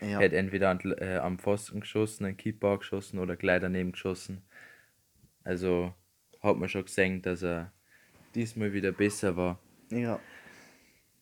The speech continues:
Speaker 2: Dann kommen wir zum, zu unserem Stoßstürmer, der zwei Tore geschossen hat. Der Lewandowski hat auch die Note zwei bekommen. Also das eine Tor,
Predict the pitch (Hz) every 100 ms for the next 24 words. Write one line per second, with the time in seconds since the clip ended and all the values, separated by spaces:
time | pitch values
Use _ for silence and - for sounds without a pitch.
0 | _ - 101 98 107 107 107 104 104 98
1 | 95 92 92 95 _ _ _ - 113 104
2 | 104 98 98 101 110 113 - 117 120 120
3 | 117 - - - - _ - 98 92 92
4 | - 95 92 104 104 104 113 107 - 110
5 | 110 107 - _ _ _ _ - 101 92
6 | 92 95 104 - - 107 107 107 _ _
7 | _ _ _ _ _ _ - 104 92 87
8 | 87 98 - - - 95 95 92 95 -
9 | - 95 101 107 - 107 110 113 - _
10 | _ _ _ _ _ _ _ _ _ -
11 | 87 87 85 - _ _ - 92 92 73
12 | 92 92 90 98 92 90